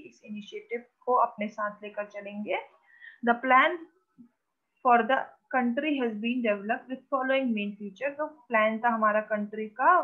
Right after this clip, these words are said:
वो develop हुआ इन, इन sub features को लेके। Target disease are,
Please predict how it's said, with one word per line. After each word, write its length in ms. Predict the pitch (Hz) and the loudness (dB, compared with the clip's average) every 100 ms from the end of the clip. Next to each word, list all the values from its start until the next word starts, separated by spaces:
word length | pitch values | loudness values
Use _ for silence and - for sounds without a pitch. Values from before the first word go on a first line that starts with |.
| 226 | 0
वो 100 | 226 240 226 | 0 0 2
develop 420 | 202 208 220 220 226 | 2 4 0 -2 0
हुआ 180 | 240 285 | 0 0
इन, 160 | 254 233 | 0 0
इन 120 | 233 | 0
sub 160 | 233 233 | -2 -10
features 400 | 226 190 208 208 - | -14 -10 -8 -8 -8
को 60 | |
लेके। 340 | 208 202 196 285 - | -6 -6 -6 -4 4
Target 360 | 240 233 262 220 | 4 4 -2 -8
disease 480 | 220 196 214 226 196 | -10 -8 -8 -8 -4
are, 180 | 220 | -2